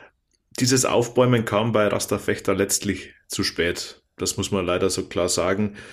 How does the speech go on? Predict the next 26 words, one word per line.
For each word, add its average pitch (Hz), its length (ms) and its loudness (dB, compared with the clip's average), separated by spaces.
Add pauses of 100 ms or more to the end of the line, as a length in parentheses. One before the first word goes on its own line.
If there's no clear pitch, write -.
(220)
Wären 120 200 6
sie 120 120 4
mit 120 220 4
der 135 180 6
Einstellung 135 420 0
die 113 80 2
ganze 127 320 2
Saison 143 560 -2
ins 123 220 -4
Werk 123 180 2
gegangen, 127 580 -2 (680)
würden 113 220 4
wir 120 100 6
heute 117 180 4
vielleicht 104 220 2
anders 127 260 2
sprechen, 120 380 -2
hätten 110 240 -2
sie 107 100 -2
noch 104 280 -4 (680)
gute 127 220 2
Chancen 127 440 4
vielleicht 143 300 0
auf 127 100 -2
den 135 100 -4
Klassenerhalt. 127 680 2